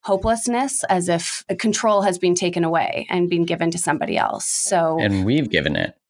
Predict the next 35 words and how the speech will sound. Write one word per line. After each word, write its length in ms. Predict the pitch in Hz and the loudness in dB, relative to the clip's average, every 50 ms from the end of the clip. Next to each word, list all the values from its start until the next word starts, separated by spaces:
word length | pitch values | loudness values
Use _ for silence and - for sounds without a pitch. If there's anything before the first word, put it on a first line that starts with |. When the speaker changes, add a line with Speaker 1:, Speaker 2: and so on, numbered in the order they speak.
| _ _ _ _ | _ _ _ _
Speaker 1:
We've 240 | 190 226 247 196 175 | -2 0 0 0 2
given 300 | - 202 190 - - - | 2 0 0 0 -2 -4
it. 240 | - - - - - 185 | -4 -4 -4 -4 -6 -4
We 280 | 185 175 202 220 233 | -2 0 2 2 4
Speaker 2:
That's 160 | 240 113 113 | 4 4 2
Speaker 1:
have 100 | 113 - | 2 2
Speaker 2:
the 60 | - 113 | 2 0
Speaker 1:
given 160 | 113 120 117 | 2 2 2
it. 40 | 110 | 2
Speaker 2:
catch. 360 | 85 67 - - - - - - _ _ _ | 2 0 -2 -2 -6 -6 -8 -10 _ _ _
Speaker 1:
Yeah. 260 | - - - 113 95 87 | -2 0 0 0 0 0
Speaker 2:
Yeah, 220 | 127 127 127 123 110 | 2 2 4 4 2
it's 140 | 95 - | 2 2
like 160 | 120 120 110 - | 2 2 2 4
whenever 260 | 110 104 104 113 113 | 2 2 4 4 2
I 40 | 95 | 2
hear 200 | 92 95 92 90 | 4 2 2 2
someone 300 | - 101 92 87 87 85 | 2 0 0 0 0 0
say, 260 | - 95 87 85 85 | 0 2 2 2 2
like, 220 | 87 80 73 - - | 2 0 0 0 0
"How 160 | - 151 165 | 0 0 2
about 240 | 165 190 175 175 170 | 2 2 2 2 2
when 160 | 175 160 151 | 2 2 2
you 100 | 131 110 | 2 0
give 420 | 92 92 110 110 110 113 110 95 | 0 0 0 2 4 4 4 2
and 160 | 98 95 - | 2 0 0
someone 240 | - - 104 101 98 92 | 0 0 0 0 2 2
just 180 | 98 82 87 | 0 -2 0
uses 440 | 92 90 92 98 90 95 92 85 85 | 0 2 2 2 2 0 0 0 0
and 120 | 82 85 | 0 0
uses 360 | 82 76 80 80 62 58 71 69 | 0 0 0 -2 -2 -2 -2 -2
and 80 | 76 82 | 0 0
uses?" 340 | 87 76 - 55 50 - - | 0 0 -2 -4 -6 -4 -2
I'm 120 | 69 82 | 0 0
like, 260 | 82 80 71 - - | 0 0 0 -4 -8